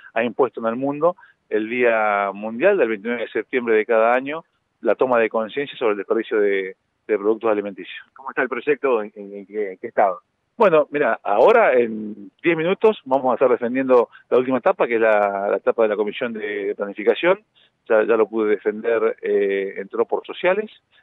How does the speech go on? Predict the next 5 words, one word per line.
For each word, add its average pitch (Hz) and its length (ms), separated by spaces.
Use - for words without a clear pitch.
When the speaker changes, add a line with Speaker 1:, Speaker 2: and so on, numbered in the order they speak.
Speaker 1:
pasó 107 520
a 92 560
planificación, 110 760
de 101 120
planificación, 110 840